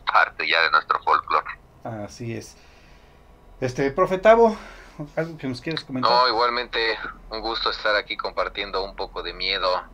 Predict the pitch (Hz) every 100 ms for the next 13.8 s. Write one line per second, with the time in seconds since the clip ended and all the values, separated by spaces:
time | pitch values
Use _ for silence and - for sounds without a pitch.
0 | - - - - - - 80 78 - 85
1 | 85 80 80 - 87 85 82 85 101 110
2 | 113 95 82 80 80 - - 139 135 120
3 | 139 127 117 - 113 104 98 98 87 82
4 | 80 80 87 85 - 101 - 98 98 95
5 | 90 98 107 95 71 - - - 160 -
6 | 147 - - 139 - 107 - 110 101 90
7 | 90 95 95 95 - 80 78 - 87 82
8 | 71 - - - - - - - - -
9 | - 85 85 87 90 92 95 90 87 87
10 | 92 87 85 87 90 95 95 - - -
11 | - 113 95 90 95 101 92 104 139 -
12 | 82 95 101 92 85 92 120 117 - -
13 | 90 90 87 - 85 76 71